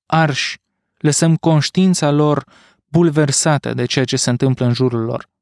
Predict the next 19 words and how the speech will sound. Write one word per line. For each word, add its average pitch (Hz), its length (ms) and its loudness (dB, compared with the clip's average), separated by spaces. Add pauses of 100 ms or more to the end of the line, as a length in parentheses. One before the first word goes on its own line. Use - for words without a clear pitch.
(560)
„Dacă 165 320 0
poporul 214 500 0
țării 180 360 0
închide 156 320 0
ochii 156 320 0
față 139 320 -2
de 127 100 0
omul 139 320 2
acela 127 420 -2
care 123 260 -2
dă 135 160 0
lui 151 180 2
Moloch 139 440 2
copiii 151 420 -2
ai 123 120 0
săi 143 420 -2 (280)
și - 200 -2
nu-l 147 300 4
omoară, 147 480 0